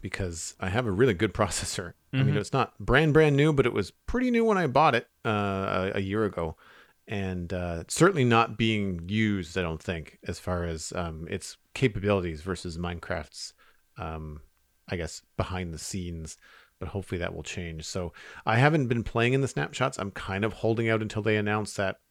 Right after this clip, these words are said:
Speaker 1: we can move worlds forward.
Speaker 2: Yeah. Mm-hmm.
Speaker 1: Um, but, uh, I might try to mess around in this one just to kinda see if there's any changes to,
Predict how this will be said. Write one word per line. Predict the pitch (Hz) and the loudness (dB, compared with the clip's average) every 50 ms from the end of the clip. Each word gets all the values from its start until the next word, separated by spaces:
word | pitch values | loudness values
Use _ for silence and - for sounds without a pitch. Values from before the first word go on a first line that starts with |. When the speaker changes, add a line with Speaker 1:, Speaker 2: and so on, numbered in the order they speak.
| _ - | _ -6
Speaker 1:
we | 113 107 104 98 | -4 -4 -4 -2
can | - 107 104 101 | -4 -4 -4 -2
move | 104 107 107 104 110 117 | 0 0 0 -2 -2 -2
worlds | 120 123 123 120 - - | 0 0 0 -2 -4 -4
forward. | - 151 147 147 147 151 147 151 - - | -4 -2 -2 -2 -2 -4 -6 -8 -6 -2
Speaker 2:
Yeah. | 123 110 98 87 - _ _ _ - | 0 0 0 0 -4 _ _ _ -4
Mm-hmm. | - 98 95 - | -2 0 0 0
Speaker 1:
Um, | - 90 87 82 85 - - _ _ - 104 92 _ - | 0 -2 -4 -8 -10 -14 -20 _ _ -12 -12 -8 _ 0
but, | 110 101 95 92 - - - - _ - | 2 2 2 0 -2 -6 -14 -12 _ -4
uh, | 101 98 95 92 92 92 90 - | -2 -2 -2 0 0 -2 -2 0
I | 104 107 113 | 0 0 2
might | 110 110 110 110 110 110 110 110 110 117 113 117 117 - _ _ _ | 2 2 0 0 0 0 0 0 2 4 4 4 2 0 _ _ _
try | - - - 123 113 110 110 | -10 -4 2 4 4 4 4
to | 104 101 95 | 4 2 0
mess | 98 98 98 101 95 - - | 0 -2 -2 -2 -4 -4 -4
around | 101 92 92 95 95 95 95 92 90 85 | -4 -4 -2 -2 -2 -2 -2 -4 -4 -6
in | - - 95 90 87 | -8 -8 -8 -6 -4
this | 90 101 98 - - - _ - | -4 -4 -4 -6 -8 -14 _ -6
one | 101 87 85 85 | -6 -4 -4 -4
just | 87 98 - - | -6 -6 -6 -8
to | - | -8
kinda | - - 90 85 80 | -8 -6 -6 -6 -6
see | - - - - - 110 107 104 104 98 | -8 -8 -8 -4 -2 0 2 2 2 2
if | 92 - | 0 0
there's | - 95 90 85 | -2 -4 -4 -4
any | 90 85 85 80 | -6 -8 -8 -10
changes | - - - 90 85 82 80 82 80 78 - - _ _ _ _ _ _ _ _ _ _ _ _ - | -10 -10 -8 -8 -8 -8 -10 -10 -12 -12 -14 -16 _ _ _ _ _ _ _ _ _ _ _ _ -14
to, | - - 98 92 87 87 85 82 80 78 78 80 | -10 -6 -4 -4 -4 -4 -6 -8 -8 -10 -14 -16